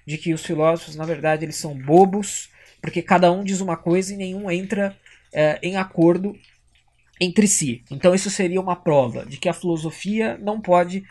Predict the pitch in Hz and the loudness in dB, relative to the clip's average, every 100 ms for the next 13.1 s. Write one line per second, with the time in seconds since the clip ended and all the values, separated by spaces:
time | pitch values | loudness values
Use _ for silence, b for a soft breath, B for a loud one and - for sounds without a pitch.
0 | B - 208 220 180 214 - - - 220 | B -2 2 2 2 0 -2 -6 -6 -6
1 | 220 220 - 202 165 180 180 196 196 _ | -4 -2 -4 -2 -2 -2 -6 -12 -12 _
2 | _ - 170 165 - _ _ _ - 165 | _ 0 2 2 -4 _ _ _ 2 4
3 | 175 175 - - - _ _ _ b b | 4 2 -4 -10 -14 _ _ _ b b
4 | b b b b b b _ 156 139 135 | b b b b b b _ -4 -2 -2
5 | 131 131 139 208 202 440 302 - 226 208 | -2 -4 -4 -4 2 2 2 0 -2 0
6 | 202 202 202 165 156 160 214 180 175 185 | 0 -2 -2 -2 -4 -4 2 6 6 2
7 | 226 233 226 339 - 254 247 247 226 240 | -2 0 -2 -4 -8 -4 0 0 2 0
8 | 294 277 240 220 202 226 - 269 226 247 | 0 0 2 2 2 -4 -4 -4 -2 -2
9 | 269 277 277 285 311 190 196 262 302 349 | -4 -4 -4 -4 -4 -4 -6 -6 -6 -6
10 | - 359 339 330 254 240 240 254 247 180 | -6 -6 -6 -4 -2 2 2 0 -2 -2
11 | 147 226 233 240 170 160 170 - 226 202 | 0 -2 -4 -4 -2 -2 -6 -4 -4 -2
12 | 320 214 220 330 - - 269 247 214 226 | -2 -2 -4 -6 -4 -4 -4 -4 -4 -4
13 | - | -10